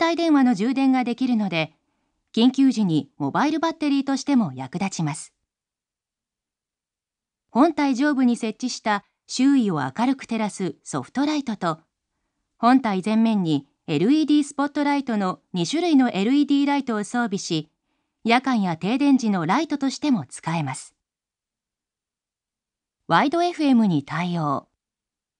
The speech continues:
エーエムラジオの番組をエフエム放送の周波数で聞けるので、ビルやマンションなどエーエム放送が入りづらい場所でも、クリアな音質でエーエムラジオ番組を楽しめます。ジス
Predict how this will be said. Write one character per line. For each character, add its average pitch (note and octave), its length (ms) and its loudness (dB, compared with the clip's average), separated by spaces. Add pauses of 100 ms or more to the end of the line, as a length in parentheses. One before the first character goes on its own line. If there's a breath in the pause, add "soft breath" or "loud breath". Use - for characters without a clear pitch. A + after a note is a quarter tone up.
(100)
エ G3+ 200 0
ー - 40 2
エ C4+ 40 4
ム C4+ 120 6
ラ C4 120 2
ジ A3+ 120 -2
オ G3+ 80 2
の F#3 140 0
番 G3+ 220 2
組 F#3 260 0
を D#3+ 160 -4 (240)
エ C#3 100 -4
フ B3 140 -2
エ D#4 80 4
ム D#4+ 100 4
放 E4 160 0
送 C#4+ 200 0
の B3+ 160 2
周 C#4 200 -2
波 C#4 120 -2
数 B3+ 180 -2
で G#3+ 140 -4
聞 - 120 -16
け B3 120 -4
る A#3+ 100 2
の G#3+ 120 0
で、 E3+ 220 -4 (600)
ビ B3 160 4
ル C#4+ 80 4
や B3 140 2
マ B3+ 140 6
ン C#4+ 60 4
シ C4+ 100 -4
ョ B3 40 2
ン A#3 60 4
な G#3+ 120 0
ど E3 240 -2 (220)
エ D#3+ 60 0
ー A3 160 2
エ B3 40 4
ム B3 140 4
放 A#3+ 160 0
送 G3 240 -4
が C3+ 280 -4
入 D#3 220 -2
り D4+ 100 2
づ C4+ 120 -2
ら C#4+ 120 0
い C4 60 0
場 G#3 140 -2
所 A#3+ 140 -4
で A#3+ 100 0
も、 F3 240 0 (320)
ク G3+ 160 0
リ D#4+ 120 4
ア E4+ 60 4
な C4+ 180 4
音 C4 140 4
質 B3 220 -4
で G#3+ 260 -2 (100)
エ E3+ 120 -2
ー C#4+ 80 0
エ D#4+ 60 2
ム D#4 120 2
ラ D#4 140 0
ジ D4+ 120 -2
オ D#4 100 0
番 D#4 220 4
組 A#3+ 280 4
を - 20 2
楽 D3+ 320 -2
し F#3 140 -4
め E3+ 100 0
ま C#3 140 -6
す。 - 180 -18 (2250)
ジ A#3+ 160 2
ス F#3 260 -4